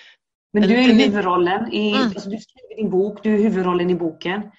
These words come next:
Speaker 1: och du får bara spela efter manuset helt enkelt. Även om du själv inte har skrivit manuset, så det är bara att spela.
Speaker 2: Just det. Men hur kommer det sig då? Då blir man ju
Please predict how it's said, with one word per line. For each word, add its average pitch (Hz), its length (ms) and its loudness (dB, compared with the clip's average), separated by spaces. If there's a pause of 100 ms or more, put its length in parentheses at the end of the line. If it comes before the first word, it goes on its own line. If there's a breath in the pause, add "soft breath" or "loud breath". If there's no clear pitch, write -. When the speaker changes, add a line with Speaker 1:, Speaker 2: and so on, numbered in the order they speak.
(280 loud breath)
Speaker 1:
och 190 580 -4
du 180 60 -6
får 220 140 -12
bara 226 240 -4
spela 180 360 -4
efter 180 540 -6
manuset 190 500 -8
helt 202 200 -8
enkelt. 165 320 -12 (520)
Även 196 220 0
om 190 100 2
du 196 80 0
själv 196 220 -2
inte 190 120 -4
har 185 60 -4
skrivit 220 420 -4
manuset, 196 500 -6
så 175 340 -10 (380 loud breath)
det 240 80 -8
är 220 40 -6
bara - 120 -4
att 110 60 -6
spela. 110 420 -4 (840)
Speaker 2:
Just 190 240 -14
det. - 60 -20 (760)
Men 285 120 -2
hur 285 140 -2
kommer 269 400 -4
det 254 100 0
sig 240 140 -8
då? 175 240 -6
Då 233 120 -10
blir 233 200 -4
man 202 120 -8
ju - 40 -14